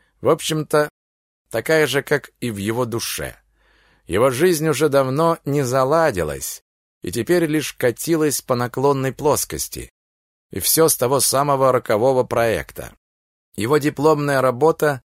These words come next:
привлекла внимание одного исследовательского института.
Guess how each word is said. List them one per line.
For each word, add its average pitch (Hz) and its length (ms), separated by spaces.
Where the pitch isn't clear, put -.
привлекла 131 540
внимание 139 520
одного 123 500
исследовательского 127 1120
института. - 720